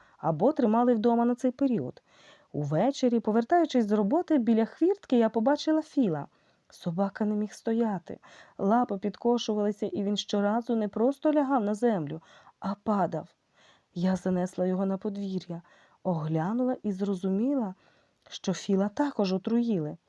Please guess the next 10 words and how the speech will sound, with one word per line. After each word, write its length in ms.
Вдома 440
скип'ятила 600
молоко, 540
розчинила 580
таблетку 560
і 180
змусила 520
його 220
це 140
випити. 540